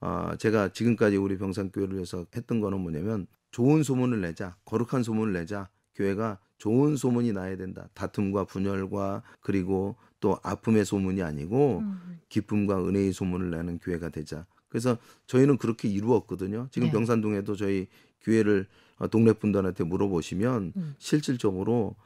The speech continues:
Speaker 1: 저희 교회가 굉장히 아름다운 소문으로 넘쳐납니다.
Speaker 2: 음.
Speaker 1: 아, 그런 것처럼, 아, 지역을 넘어서 열방까지도 품을 수 있고 그 일들을 감당할 수 있는 교회가 되길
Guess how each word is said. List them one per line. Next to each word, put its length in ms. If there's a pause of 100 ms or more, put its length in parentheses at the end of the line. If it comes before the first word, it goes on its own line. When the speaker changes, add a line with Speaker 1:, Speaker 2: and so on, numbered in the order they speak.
(160)
Speaker 1:
저희 200
교회가 340
굉장히 340
아름다운 420
소문으로 800
넘쳐납니다. 880
Speaker 2:
음. 280 (140)
Speaker 1:
아, 300 (100)
그런 200
것처럼, 440 (300)
아, 160
지역을 420
넘어서 640
열방까지도 640
품을 320
수 160
있고 600
그 120
일들을 320
감당할 460
수 140
있는 200
교회가 360
되길 340